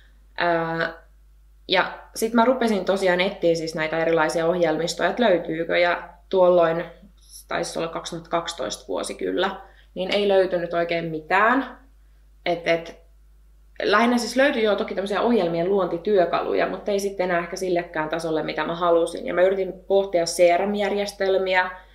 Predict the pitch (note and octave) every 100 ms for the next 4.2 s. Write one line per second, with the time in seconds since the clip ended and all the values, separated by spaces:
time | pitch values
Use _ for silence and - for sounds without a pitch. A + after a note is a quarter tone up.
0 | - _ F3+ F3 E3 D#3 D#3+ D#3 F3+ G#3
1 | F3+ E3+ F3+ E3 D#3+ F3 E3+ F3 F3+ F#2
2 | - - E3+ E3 - - F#3 F3 G3+ G#3
3 | F#3 F#3+ G3+ G3+ G3 F3+ F3+ G3 F#3 F3+
4 | G#3+